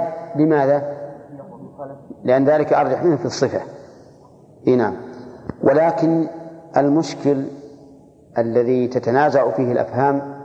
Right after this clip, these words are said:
المخالفة. قد يظن بعض الناس أن هذا مخالف لهذا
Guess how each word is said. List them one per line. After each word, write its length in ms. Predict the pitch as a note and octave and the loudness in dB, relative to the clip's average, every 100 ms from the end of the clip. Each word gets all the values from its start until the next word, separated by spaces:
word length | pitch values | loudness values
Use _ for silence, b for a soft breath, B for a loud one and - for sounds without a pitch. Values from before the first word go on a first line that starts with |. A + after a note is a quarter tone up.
| - - - - - - - - - - - - - - - - - - - - | -18 -20 -20 -20 -20 -20 -20 -20 -20 -20 -20 -20 -20 -20 -20 -20 -20 -20 -20 -2
المخالفة. 680 | D3 D#3+ D3 - A2 - - - - - - - - - - - - - - - - | 2 2 2 2 2 0 -8 -14 -18 -20 -20 -20 -20 -20 -20 -20 -20 -20 -20 -18 0
قد 220 | C#3+ C3 | 2 4
يظن 480 | D#3 D3 F3+ E3+ D3+ | 2 4 2 2 2
بعض 280 | C#3 D3+ B2+ | 4 2 2
الناس 680 | C3+ C#3 D3+ D#3 D3 - | 0 2 2 2 0 -2
أن 180 | C#3+ C#3 | -2 0
هذا 380 | B2+ C3+ C#3 B2+ | 2 2 4 2
مخالف 460 | A2+ - C#3 B2+ A#2 | 0 2 2 2 -2
لهذا 520 | A2+ A2 C3 D#3 | -4 0 2 4